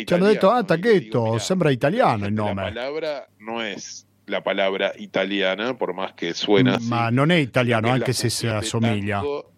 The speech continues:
Speaker 2: y ghetto
Speaker 1: È la miscela
Speaker 2: estaba
Speaker 1: fra tango
Speaker 2: relacionado a los argentinos
Speaker 1: e il
Speaker 2: que
Speaker 1: ghetto,
Speaker 2: vivían fuera
Speaker 1: che
Speaker 2: y
Speaker 1: riguardava
Speaker 2: que estaban
Speaker 1: agli
Speaker 2: en
Speaker 1: argentini
Speaker 2: Europa
Speaker 1: che abitavano
Speaker 2: y que
Speaker 1: fuori
Speaker 2: se
Speaker 1: dal
Speaker 2: juntaban.
Speaker 1: paese.
Speaker 2: Yo conocía unos amigos que vivían en la
Speaker 1: Ah.
Speaker 2: Alemania y ellos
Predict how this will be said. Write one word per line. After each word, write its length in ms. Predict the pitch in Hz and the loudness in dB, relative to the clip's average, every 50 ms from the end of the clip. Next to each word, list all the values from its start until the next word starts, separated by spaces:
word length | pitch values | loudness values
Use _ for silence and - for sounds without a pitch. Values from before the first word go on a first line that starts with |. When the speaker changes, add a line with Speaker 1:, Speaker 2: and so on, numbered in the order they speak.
| _ - | _ -12
Speaker 2:
y 140 | 113 107 101 | -12 -6 -2
ghetto 580 | 107 104 95 92 - _ - 104 110 127 131 - | -2 0 0 -2 -4 _ 0 2 2 2 2 2
Speaker 1:
È 100 | 180 165 | 2 2
la 100 | 160 160 | 2 2
miscela 460 | 160 151 - - 208 196 160 139 139 | 2 2 2 2 2 2 4 2 2
Speaker 2:
estaba 180 | 123 120 135 139 | 2 2 2 2
Speaker 1:
fra 80 | 117 113 | 2 2
tango 280 | 160 170 180 170 190 190 208 | 2 2 4 2 2 0 0
Speaker 2:
relacionado 280 | 208 107 107 110 120 123 | 0 -2 -2 0 2 2
a 20 | 117 | 0
los 220 | 104 95 - - | 0 -4 -6 -6
argentinos 480 | 92 90 - 104 95 87 90 104 143 135 | -8 -6 -6 -8 -10 -10 -10 -6 -4 -4
Speaker 1:
e 20 | |
il 80 | 127 123 | 0 0
Speaker 2:
que 180 | 139 127 123 | 0 0 0
Speaker 1:
ghetto, 200 | 113 90 - 151 | -2 -2 -2 -2
Speaker 2:
vivían 200 | 190 214 180 - - - | -2 -2 -4 -8 -16 -12
fuera 460 | - 101 101 92 98 95 95 92 - _ _ _ _ _ | -8 -8 -8 -6 -8 -8 -10 -10 -12 _ _ _ _ _
Speaker 1:
che 260 | - 147 156 160 170 - | 0 2 2 2 0 -2
Speaker 2:
y 40 | 135 | 0
Speaker 1:
riguardava 680 | 127 139 156 165 170 185 165 143 127 139 147 156 165 - | 2 2 2 4 4 4 4 4 4 4 2 2 0 -2
Speaker 2:
que 60 | - | -6
estaban 240 | - - 139 127 120 | -8 -6 -4 0 2
Speaker 1:
agli 80 | 127 | 2
Speaker 2:
en 60 | 127 | 0
Speaker 1:
argentini 380 | 117 - 135 127 - - 151 156 | 2 2 0 0 2 2 2 2
Speaker 2:
Europa 80 | 160 - | 0 2
Speaker 1:
che 100 | - 131 | 2 2
abitavano 500 | 120 113 113 110 104 131 131 127 123 123 | 2 2 0 0 0 0 2 2 2 2
Speaker 2:
y 40 | 117 | 0
que 80 | 113 - | -2 0
Speaker 1:
fuori 240 | - 147 143 127 120 | 2 2 2 2 2
Speaker 2:
se 60 | 107 | 0
Speaker 1:
dal 100 | 113 110 | -2 -2
Speaker 2:
juntaban. 340 | 98 104 117 113 113 110 110 | 0 0 0 2 2 2 0
Speaker 1:
paese. 280 | 110 107 131 160 190 202 | 0 0 -2 -2 -4 -2
Speaker 2:
Yo 140 | - - 101 | 0 0 0
conocía 400 | 104 95 95 92 - - 101 101 | 2 0 0 -2 0 2 2 2
unos 220 | 95 95 95 - 107 | 2 0 -2 -2 -2
amigos 320 | 95 98 104 113 107 - | -2 2 2 2 2 2
que 100 | - - | 0 -4
vivían 240 | 87 87 92 95 95 | -2 -2 -2 -2 -2
en 120 | 95 110 107 | -2 -2 -2
la 60 | 95 | -2
Speaker 1:
Ah. 40 | 92 | -2
Speaker 2:
Alemania 520 | 98 101 104 110 113 117 120 127 127 113 | -2 -6 -6 -4 -4 -4 -2 -2 -4 -4
y 40 | 92 | -4
ellos 120 | 82 - | -4 -6